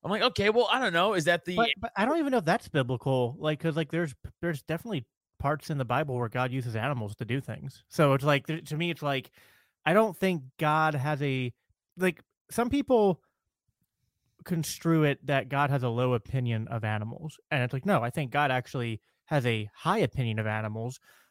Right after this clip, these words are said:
Speaker 2: There's, there's one passage in the Bible, I forget the book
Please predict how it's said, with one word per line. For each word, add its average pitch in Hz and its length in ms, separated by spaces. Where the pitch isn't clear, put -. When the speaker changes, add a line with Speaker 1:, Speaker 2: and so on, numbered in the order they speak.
Speaker 2:
There's, 139 280
there's 143 200
one 180 200
passage 160 440
in 143 80
the 135 60
Bible, 131 380
I 131 80
forget 147 260
the 131 60
book 117 320